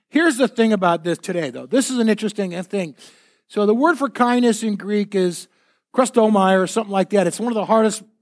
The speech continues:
words to pronounce in Greek I've ever come upon.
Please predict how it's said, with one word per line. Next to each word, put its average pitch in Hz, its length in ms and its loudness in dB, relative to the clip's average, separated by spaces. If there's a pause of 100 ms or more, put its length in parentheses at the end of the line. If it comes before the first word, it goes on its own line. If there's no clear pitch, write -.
(180)
words 196 300 0
to - 120 -20
pronounce 190 400 -4
in 170 60 -10
Greek 202 220 -10
I've 185 80 -2
ever 190 140 -2
come 190 200 -8
upon. 196 440 -2